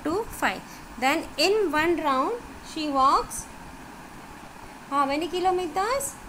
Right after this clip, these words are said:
That is zero point four two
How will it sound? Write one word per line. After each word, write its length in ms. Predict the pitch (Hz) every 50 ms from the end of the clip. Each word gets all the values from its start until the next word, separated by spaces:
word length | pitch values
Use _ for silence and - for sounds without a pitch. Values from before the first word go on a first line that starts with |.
| - - - - -
That 240 | - 262 269 269 -
is 380 | 349 415 466 523 523 - - - - - - - - - - - - - - - - - - - - - - - - - - - - - - - - - - - - - - - - - - - - - - - - - - - - - - - - - - - - - - -
zero 400 | 233 - 302 302 330 359 392 427
point 480 | - - 381 339 330 320 339 392 453 508 - - - - - - -
four 420 | 294 294 285 294 320 392 480 523 - - - - - - - - -
two 300 | 285 285 294 330 415